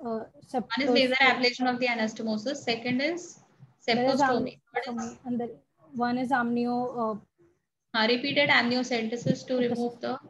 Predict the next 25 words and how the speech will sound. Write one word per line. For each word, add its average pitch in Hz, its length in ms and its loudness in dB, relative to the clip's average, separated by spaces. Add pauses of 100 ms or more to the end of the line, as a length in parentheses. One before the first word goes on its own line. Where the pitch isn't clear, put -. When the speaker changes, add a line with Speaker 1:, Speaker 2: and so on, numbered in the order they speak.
(200)
Speaker 2:
volume, 220 340 2
reduce 220 320 0
the 233 160 -6
volume 208 300 -4
of 214 120 -8
liquor. - 340 -6 (240)
Okay, 220 300 -2 (480)
that 226 200 4
is 247 120 0
one 214 180 4
T 233 180 -2
T 233 120 -2
T 208 220 0
S - 100 -6 (120)
now. - 60 -12 (1500)
Now, 262 200 2
when 302 240 4
would 349 100 4
you 349 160 6 (380)
call 285 320 8
term 262 320 6
for 269 160 2
a - 20 2 (140)
twin 240 260 0
pregnancy? 214 600 2